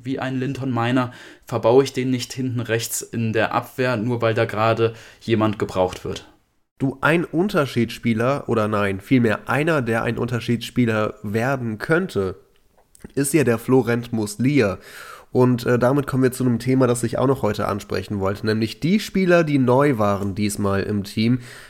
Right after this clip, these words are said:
Speaker 2: äh, die zum ersten Mal seit langer Zeit gespielt haben. Und bei Muslija würde ich dich direkt mal fragen, wie hat der dir eigentlich gefallen?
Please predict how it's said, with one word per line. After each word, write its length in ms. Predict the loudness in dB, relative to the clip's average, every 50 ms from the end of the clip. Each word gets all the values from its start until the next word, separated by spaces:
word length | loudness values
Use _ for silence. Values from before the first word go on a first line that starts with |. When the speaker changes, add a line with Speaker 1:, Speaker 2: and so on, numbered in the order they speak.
| -8
Speaker 2:
äh, 240 | 0 2 4 4 4
die 160 | 4 2 2
zum 160 | 2 2 0 2
ersten 340 | 2 0 0 -2 -2 0
Mal 140 | 2 2 2
seit 180 | 2 2 0 2
langer 300 | 2 2 2 2 0 0
Zeit 260 | 0 -2 -2 -2 -4
gespielt 500 | -8 -8 -8 -4 0 0 2 2 0 -2
haben. 280 | -4 -4 -2 -2 -2 -2
Und 120 | -2 0
bei 140 | 0 0 2
Muslija 640 | 2 0 0 0 2 2 4 4 4 2 2 0 -4 -8 -20 -20 -20 _ _ _ _ -2
würde 220 | 2 4 4 4
ich 100 | 2 2
dich 180 | 0 -2 0 2
direkt 300 | 0 0 0 0 -2 0
mal 140 | 0 0 0
fragen, 600 | 0 0 2 2 2 2 0 -2 -2 -2 -2 0
wie 140 | 0 2 2
hat 240 | 2 0 -2 -2 0
der 220 | 2 2 2 2
dir 300 | 2 2 2 2 2 2
eigentlich 380 | 0 -2 -4 -4 -6 -8 -6 -4
gefallen? 580 | -6 -6 -2 0 0 2 2 0 -2 -4 -8